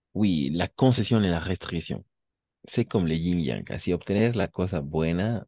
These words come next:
de una cosa mala y viceversa. C'est ça la, la, la concession. Comme le yin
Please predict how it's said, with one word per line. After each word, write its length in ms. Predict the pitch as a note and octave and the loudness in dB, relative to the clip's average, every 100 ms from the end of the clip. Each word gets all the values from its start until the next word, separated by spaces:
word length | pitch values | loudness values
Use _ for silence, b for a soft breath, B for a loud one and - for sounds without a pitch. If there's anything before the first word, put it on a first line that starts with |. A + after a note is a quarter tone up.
| _ | _
de 240 | - D2 D2 | -10 -6 -4
una 180 | C#2+ | -6
cosa 280 | C#2+ - - | -8 -10 -8
mala 380 | D2 D2 D#2+ F2+ - | -4 -2 0 -2 -4
y 100 | C#2+ | -6
viceversa. 640 | C2+ - A#1+ A#1 - - _ _ _ | -6 -4 -2 -2 -6 -18 _ _ _
C'est 140 | - | -10
ça 160 | E2+ F2+ | -2 -2
la, 120 | D#2 - - | -2 -6 -8
la, 520 | C2 B2 G1+ G1+ - - - - | -6 -4 -6 -8 -10 -14 -18 -12
la 180 | C2+ D2+ - | -8 -8 -6
concession. 580 | D#2+ C#2+ - D2+ - C2 _ _ _ _ _ _ _ _ _ _ _ _ _ _ _ - | -4 -4 -4 -8 -8 -10 _ _ _ _ _ _ _ _ _ _ _ _ _ _ _ -2
Comme 260 | F2 E2 | 2 4
le 120 | D#2+ | 4
yin 300 | D#2+ D#2+ G2+ | 2 2 2